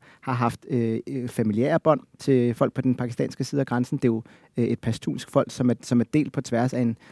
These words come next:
øh, fuldstændig, øh, imaginær grænsedragning i virkeligheden. Øh, så det betyder jo noget.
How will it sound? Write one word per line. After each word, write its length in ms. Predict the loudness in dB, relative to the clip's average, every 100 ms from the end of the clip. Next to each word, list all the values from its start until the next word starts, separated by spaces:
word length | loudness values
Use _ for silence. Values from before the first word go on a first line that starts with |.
| -12 -8
øh, 80 |
fuldstændig, 480 | -6 -2 2 2 2 0
øh, 280 | -6 -6 -10 -16 -20 -12 0
imaginær 560 | 4 4 4 0 -2
grænsedragning 800 | -4 -4 -4 -6 -6 -4 -2 -2 -2
i 40 |
virkeligheden. 540 | 0 -2 0 -2 -2 -8 -16 -20 -10 2
Øh, 380 | 4 4 2 -2 -8 -8
så 160 | -4 0
det 180 | 2
betyder 380 | 0 4 4 6
jo 120 | 4
noget. 440 | 6 4 4 2